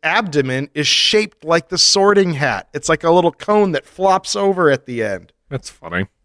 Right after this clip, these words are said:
Speaker 2: Why, why does Gryffindor get all the love?
Speaker 1: 'Cause the sorting hat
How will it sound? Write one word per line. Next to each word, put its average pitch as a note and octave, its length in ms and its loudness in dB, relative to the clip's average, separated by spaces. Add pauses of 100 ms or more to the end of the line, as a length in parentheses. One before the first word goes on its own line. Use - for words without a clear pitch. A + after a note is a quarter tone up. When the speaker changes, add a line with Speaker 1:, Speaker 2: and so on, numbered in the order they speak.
(260)
Speaker 2:
Why, D3+ 240 2
why D3+ 260 0
does B2+ 160 2
Gryffindor A2+ 580 0
get G2+ 100 2
all G2 140 2
the F#2+ 100 -6
love? F#2+ 360 0 (840)
Speaker 1:
'Cause F3+ 300 -2
the D#3 180 -10
sorting G3 420 0
hat C#3 340 0